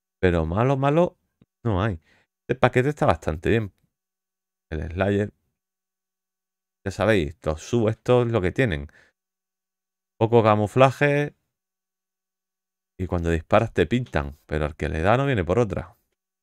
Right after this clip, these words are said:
Este, claro. Es que si,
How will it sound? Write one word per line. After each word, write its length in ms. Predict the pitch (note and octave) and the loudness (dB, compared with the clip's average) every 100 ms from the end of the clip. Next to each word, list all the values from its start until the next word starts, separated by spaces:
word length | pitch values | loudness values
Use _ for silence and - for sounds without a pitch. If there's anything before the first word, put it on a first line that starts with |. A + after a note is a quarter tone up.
| _ _ _ _ _ _ _ _ _ _ _ _ _ _ _ _ _ _ _ _ _ _ _ _ _ _ _ _ _ _ _ _ _ _ | _ _ _ _ _ _ _ _ _ _ _ _ _ _ _ _ _ _ _ _ _ _ _ _ _ _ _ _ _ _ _ _ _ _
Este, 1120 | - - - B2 B2+ A#2+ A#2 G#2 F2+ F2+ F2 | -8 -8 -4 0 2 2 2 2 0 -2 -6
claro. 200 | G2+ F#2 _ _ _ _ _ _ _ _ _ _ _ _ _ | -8 -10 _ _ _ _ _ _ _ _ _ _ _ _ _
Es 100 | - | 0
que 100 | C3+ | 0
si, 260 | - A2 | -2 -4